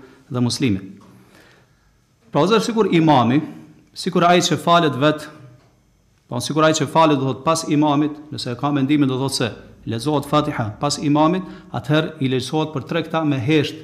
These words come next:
mes tekbirit fillestar edhe mes leximit surës El-Fatiha, mirë po jo, vëllezër, çfarë do lloj heshtje. Nuk është qëllimi vetëm me hesht, mos me than kur gjo. Qëllimi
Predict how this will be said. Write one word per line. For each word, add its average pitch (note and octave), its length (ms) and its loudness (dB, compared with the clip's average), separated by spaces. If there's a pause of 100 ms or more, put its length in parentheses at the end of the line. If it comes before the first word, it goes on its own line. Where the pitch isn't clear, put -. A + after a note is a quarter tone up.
(140)
mes B2 140 -10
tekbirit C#3+ 400 -2
fillestar D#3 480 0 (400)
edhe D3 240 2
mes C3+ 240 2
leximit C#3+ 400 0
surës C#3+ 320 -2
El-Fatiha, D#3+ 540 0 (420)
mirë C#3+ 240 2
po D3+ 100 0
jo, D#3 220 0
vëllezër, F#3+ 300 -2
çfarë F#3 240 2
do E3 80 0
lloj E3 180 0
heshtje. D#3+ 400 2 (680)
Nuk A#2+ 140 -6
është D3+ 160 -2
qëllimi G3 320 2
vetëm F#3 240 -2
me F3 80 0
hesht, F#3 400 0
mos E3+ 160 -4
me E3 160 2
than F#3 240 2
kur D#3 160 -2
gjo. D3+ 140 4 (260)
Qëllimi E3+ 400 0